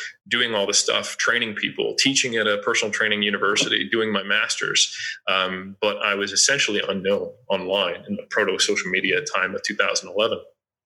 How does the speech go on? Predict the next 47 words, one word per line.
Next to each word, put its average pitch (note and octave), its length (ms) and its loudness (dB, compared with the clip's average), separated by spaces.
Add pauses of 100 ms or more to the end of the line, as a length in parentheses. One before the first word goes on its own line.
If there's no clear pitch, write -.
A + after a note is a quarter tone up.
(320)
until G#2+ 360 0
I G2 80 4
got F#2+ 200 0
on, F#2 220 -2
on F2 180 -2
YouTube. - 380 0 (380)
And G#2 120 -2
then G#2 120 4
it G2 80 0
opened G2 240 0
a F#2+ 40 0
lot G2 200 2
of - 120 -10
doors. A#2+ 360 2
And G#2+ 160 -2
I G#2 80 2
was G2 200 2
so C3 200 2
thankful D#3 560 -2 (540)
that - 100 0
I, G2+ 120 2 (100)
A, C#3 240 2
had, G#2 340 0
had G#2 180 0
some B2 220 2
level G#2 240 0
of G2 60 0
expertise G2 580 2
not F#2+ 240 -2
to - 80 -2
blow G2+ 300 0
it G2+ 120 -4
when F#2+ 140 -6
I F#2+ 40 -2
got B2+ 260 0
there, F#2+ 240 0 (400)
but, F#2+ 340 0 (180)
uh, F#2+ 320 0
B, - 460 -2 (460)
had A2+ 180 0
a G2+ 40 0
mission A2+ 200 0
statement G2 400 2
so - 160 2
that F#2 100 2
I G2 60 2
could - 260 -2